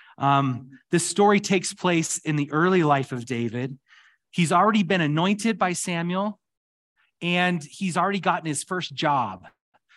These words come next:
Uh, now, his first job, or his second job, his first job has always been tending the sheep of his family. The second job that we see happening for David, uh, in the chapter, just before the chapter of Goliath, is he's hired as a musician.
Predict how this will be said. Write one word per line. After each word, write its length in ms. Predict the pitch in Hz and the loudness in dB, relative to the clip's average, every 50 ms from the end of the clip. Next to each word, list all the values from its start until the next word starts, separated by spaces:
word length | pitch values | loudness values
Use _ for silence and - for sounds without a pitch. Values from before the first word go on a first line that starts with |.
| _ _ - | _ _ -6
Uh, 240 | 135 135 131 127 127 117 131 | -4 -2 -2 -2 -2 -4 -2
now, 240 | 139 127 123 123 | -2 -2 -2 -4
his 260 | 123 - - 165 147 - | -4 -4 -4 -4 -4 -2
first 300 | - 254 302 277 - - | 0 0 2 2 2 2
job, 200 | 196 175 165 156 | 2 2 4 4
or 100 | 160 156 | 4 2
his 120 | 147 - | 2 2
second 320 | - 226 202 - 190 151 | 0 0 0 0 -2 -4
job, 300 | 131 143 131 110 107 135 | -2 -2 -4 -4 -4 -6
his 100 | 139 135 | -8 -8
first 320 | - - 269 285 277 - - | -4 -2 -2 0 0 -2 0
job 240 | 202 175 170 165 160 | 2 4 4 6 4
has 100 | 160 156 | 4 2
always 240 | 151 156 160 160 | 2 2 2 0
been 140 | 147 151 139 | -2 -2 -6
tending 300 | - - 160 160 170 165 | -4 -4 -2 -2 -2 -2
the 80 | 156 143 | -4 -4
sheep 240 | - - 165 143 147 | -6 -6 -6 -6 -6
of 80 | 131 | -4
his 160 | 127 117 - | -4 -4 -4
family. 480 | - 160 143 143 156 170 190 214 233 - _ - - - - - - - _ - | -4 -2 -2 -2 -2 -2 -2 -4 -4 -6 _ -20 -20 -20 -20 -20 -20 -20 _ -4
The 80 | 156 151 | 0 2
second 360 | - - 285 285 302 269 190 | 2 2 2 2 2 0 2
job 420 | - 196 170 160 165 160 147 139 - | 2 4 4 6 6 4 2 -2 -6
that 140 | - 170 151 | -4 -4 -4
we 120 | 143 160 156 | -2 -4 -6
see 240 | - - 185 170 | -6 -4 -4 -2
happening 500 | 131 156 160 147 151 - 170 156 151 151 | -2 0 -2 -2 -2 -2 -2 0 0 -2
for 140 | 147 - 147 | -2 -4 -6
David, 480 | 127 139 139 139 139 143 147 143 143 - - - - _ _ - | -4 -2 -2 -2 0 -2 -2 -4 -6 -10 -20 -20 -20 _ _ 0
uh, 200 | 143 143 139 143 139 | 2 2 2 2 0
in 140 | 139 160 160 | -2 0 0
the 80 | 151 143 | 0 0
chapter, 480 | 147 - 190 170 170 165 - 156 131 | 0 0 0 0 0 0 -2 -6 -6
just 320 | 123 - 180 185 180 - - | -4 -4 -4 -4 -4 -4 -6
before 340 | 175 160 - - 190 190 180 | -6 -6 -4 -4 -2 -2 -2
the 100 | 156 - | -2 -4
chapter 320 | - 156 139 131 - 139 | -2 -2 -2 -2 -2 -6
of 120 | 123 117 | -10 -8
Goliath, 520 | 120 127 120 123 139 147 135 120 120 - - - - - _ | -8 -6 -2 0 2 2 2 0 -2 -6 -8 -12 -20 -20 _
is 160 | - 139 135 | -8 -6 -4
he's 140 | 143 143 131 - | -4 -6 -6 -2
hired 280 | - 143 143 151 156 | -2 0 0 0 0
as 100 | 151 131 | -2 0
a 40 | 156 | 0
musician. 640 | 165 180 202 185 214 302 - - - 104 - - | 0 0 0 0 0 -2 -2 -4 -6 -8 -10 -14